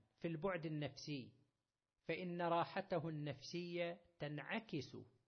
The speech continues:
على جسمه وعلى عقله. المرتاح نفسيا جسمه أيضا يكون مرتاحا،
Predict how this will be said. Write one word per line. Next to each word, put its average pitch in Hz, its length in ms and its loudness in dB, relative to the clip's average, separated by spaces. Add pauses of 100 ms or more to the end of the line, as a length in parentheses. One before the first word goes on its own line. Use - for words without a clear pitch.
(160)
على 156 260 2
جسمه 202 500 -2 (760)
وعلى 143 320 0
عقله. 175 460 -4 (1160)
المرتاح 147 640 0
نفسيا 196 680 -2 (920)
جسمه 196 640 2
أيضا 139 260 -2
يكون 135 460 -4
مرتاحا، 147 800 -2